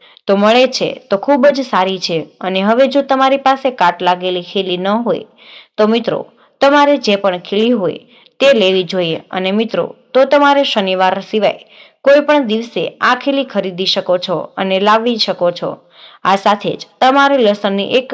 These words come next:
કળી લેવાની છે અને આખું લસણ ન લેવાનું. તમારે આખો ગઠ્ઠો લેવાની કોઈ જ જરૂર નથી. લસણની અંદરથી લસણની એક કળી કાઢી લ્યો,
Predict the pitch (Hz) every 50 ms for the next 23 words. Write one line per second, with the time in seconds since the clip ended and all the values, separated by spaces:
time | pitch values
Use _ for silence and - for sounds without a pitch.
0 | 240 240 - 202 196 202 196 196 185 185 180 180 180 180 180 180 - - 170 156
1 | - - _ _ _ - - _ _ - 208 208 190 160 - - - _ - 254
2 | 247 - 294 285 277 262 269 269 294 285 269 240 202 202 196 190 185 185 185 180
3 | 170 170 170 - - - _ _ _ _ _ _ _ _ _ _ _ - - _
4 | _ _ 277 277 294 302 302 294 302 294 208 220 220 - 220 202 196 233 254 247
5 | - 294 262 247 247 247 262 262 262 269 254 262 - 202 214 220 220 220 - 202
6 | 190 185 190 185 180 185 185 185 - 190 - - - - _ - - - - _
7 | _ - 214 247 262 - 320 302 302 311 302 - 196 202 214 233 240 247 - 202
8 | - - - 214 240 254 254 - 269 277 277 277 285 262 - 208 202 196 196 -
9 | 208 196 190 185 175 196 190 190 233 220 202 165 151 -